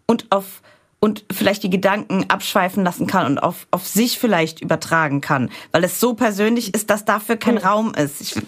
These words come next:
Speaker 1: weiß nicht, ob du weißt, was ich meine,
Speaker 2: <laughs>
Speaker 1: aber bei dir ist es ja auch teilweise sehr persönlich. Du teilst ja auch deine, deine Gedanken, deine, ja, deine Ängste auch und, und auch, ähm,
Speaker 2: Mhm.
Speaker 1: mentalen Struggle und so, das teilst du auch. Aber bei deinen Songs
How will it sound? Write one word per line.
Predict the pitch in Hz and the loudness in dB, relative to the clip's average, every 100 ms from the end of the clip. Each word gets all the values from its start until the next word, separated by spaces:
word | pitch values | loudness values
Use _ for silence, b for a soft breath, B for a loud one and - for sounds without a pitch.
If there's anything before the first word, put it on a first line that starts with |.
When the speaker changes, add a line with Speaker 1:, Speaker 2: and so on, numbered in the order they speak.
| - | 0
Speaker 1:
weiß | 214 220 | 0 2
nicht, | 226 | 0
ob | 196 | 0
du | 202 | 2
weißt, | 208 226 | 0 0
was | 202 | -2
ich | 214 | 2
meine, | 220 233 214 - | 2 2 -2 -10
Speaker 2:
<laughs> | - | -4
Speaker 1:
aber | - 220 | 0 2
bei | 208 | 0
dir | 190 254 | 2 -2
ist | - 208 | 0 -2
es | - | 0
ja | 185 - | 0 2
auch | 202 294 - b b b | 2 0 -6 b b b
teilweise | - 233 233 254 247 | 0 2 2 0 0
sehr | 202 233 | 2 2
persönlich. | 240 269 226 247 262 - | 2 0 0 0 0 -2
Du | 190 | -2
teilst | - 208 247 - - | 0 2 0 -2 0
ja | 123 | 2
auch | 92 220 | 2 0
deine, | 226 214 208 208 - | 0 2 2 0 0
deine | 202 196 | 0 0
Gedanken, | 190 208 214 - 214 | 2 2 0 0 0
deine, | 190 180 175 170 B B B B | 2 2 0 -2 B B B B
ja, | - 202 247 | 0 2 2
deine | 220 196 | 2 2
Ängste | 233 269 - 254 | 2 0 0 2
auch | 196 220 | 2 0
und, | - 196 185 - | -2 -2 -2 0
und | 202 190 | -2 2
auch, | 180 180 - B B | 0 0 -10 B B
ähm, | 190 190 175 180 | 0 2 0 0
Speaker 2:
Mhm. | 196 | 2
Speaker 1:
mentalen | 196 202 202 233 277 | 2 0 2 2 2
Struggle | - - 262 277 | 0 -2 0 2
und | 269 | 2
so, | 247 | 2
das | 208 | 0
teilst | - 233 233 | 0 -2 0
du | - | -2
auch. | - 208 175 | 0 0 2
Aber | 214 196 - | 0 0 -2
bei | 196 170 | -2 0
deinen | 190 190 247 311 | 2 2 2 -2
Songs | - 294 320 - - | 0 0 0 -4 -14